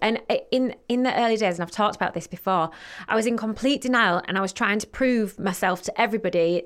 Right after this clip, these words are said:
thinking, "If I do, can't do this all myself, I am failing," because I was the first of, like, everyone to have babies, as in, like, friendship group. I didn't have, apart from my sister, but my sister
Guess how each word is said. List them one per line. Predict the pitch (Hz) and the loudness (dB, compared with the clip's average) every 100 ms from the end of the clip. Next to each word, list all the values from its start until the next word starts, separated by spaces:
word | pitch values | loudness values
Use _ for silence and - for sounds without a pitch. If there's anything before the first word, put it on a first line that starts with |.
| - | 0
thinking, | 196 190 196 185 - - - - | 0 2 0 0 -8 -18 -12 -6
"If | 220 | 0
I | 226 226 226 - 214 - | 2 4 2 0 -4 0
do, | 277 | 0
can't | - 254 269 285 220 | 2 4 4 4 2
do | 285 | 2
this | 208 208 - | 2 0 -2
all | 226 | 0
myself, | 208 208 208 196 - - | 2 0 0 0 0 -2
I | 220 208 | 0 2
am | 202 | 0
failing," | 202 226 214 175 | 0 2 2 0
because | 180 247 | -2 0
I | 294 | 2
was | 294 | 2
the | 254 | -2
first | - 302 311 311 | 0 2 2 0
of, | 269 | -2
like, | 226 202 - _ | 0 0 -2 _
everyone | 262 208 208 180 170 175 190 | 0 2 2 2 2 0 -2
to | 220 | 0
have | 214 185 | -2 0
babies, | 220 196 185 185 110 175 | 2 4 4 2 0 0
as | 196 180 | 0 -2
in, | 175 165 | -4 -4
like, | - - | -10 -6
friendship | 180 170 - | -6 -6 -6
group. | - - 208 208 - - - - | -4 2 2 0 -8 -16 -12 -2
I | |
didn't | 240 240 | 2 2
have, | 233 - - | 0 -8 -2
apart | 247 285 311 | 0 2 2
from | 302 | 2
my | 285 | 0
sister, | - 269 - - - 120 120 131 - | 2 0 0 -2 0 2 2 2 0
but | - - - - | -2 -2 -4 -4
my | 247 | -2
sister | 226 277 - 220 196 | 0 -2 0 2 2